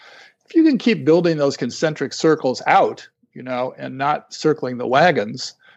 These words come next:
um, ultimately you can get a vision of the whole, and you can get a, a redemptive vision. And, you know, that's what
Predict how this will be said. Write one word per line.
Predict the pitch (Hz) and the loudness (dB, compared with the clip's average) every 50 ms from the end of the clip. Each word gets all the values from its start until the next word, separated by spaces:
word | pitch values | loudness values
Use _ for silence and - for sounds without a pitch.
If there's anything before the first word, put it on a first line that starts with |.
| _ _ - | _ _ -12
um, | 175 151 131 139 139 139 147 - - _ - | -4 0 0 2 2 0 -4 -6 -10 _ 0
ultimately | 160 196 202 240 202 185 175 160 156 | 2 2 2 2 0 -2 0 -2 0
you | 151 151 143 | 0 0 -2
can | - - 165 175 190 208 190 | -2 -4 -4 -2 0 0 2
get | 147 139 127 120 - | 2 2 2 2 -2
a | 139 | -6
vision | 127 120 135 135 123 - 131 123 | -6 -4 -2 -4 -4 -4 -8 -10
of | 120 123 | -8 -6
the | 120 | -6
whole, | - - 127 113 113 120 139 143 - _ _ _ - | -4 -2 -2 -2 -2 -2 -4 -6 -10 _ _ _ -10
and | 131 127 131 | -8 -6 -4
you | 127 127 | -4 -4
can | - - 127 131 135 131 | -2 0 0 0 2 2
get | 120 131 127 117 123 | 2 2 2 2 2
a, | 120 - 127 - - | 0 -2 -4 -6 -4
a | 135 | -4
redemptive | 123 120 117 117 127 127 120 - 123 113 104 110 110 _ | -2 -2 0 0 0 0 0 0 -2 -4 -4 -6 -12 _
vision. | - 127 120 147 175 175 - 104 104 - _ _ _ - - - - - - - _ _ _ - | -12 -4 0 2 2 2 2 -2 -6 -8 _ _ _ -20 -20 -20 -20 -20 -20 -20 _ _ _ 0
And, | 165 165 165 165 160 170 - - | 2 4 4 2 0 -4 -8 -10
you | 262 | -8
know, | 320 233 | -4 -2
that's | 247 302 262 - | -2 -2 -2 0
what | 247 214 202 165 - | 0 0 0 0 -4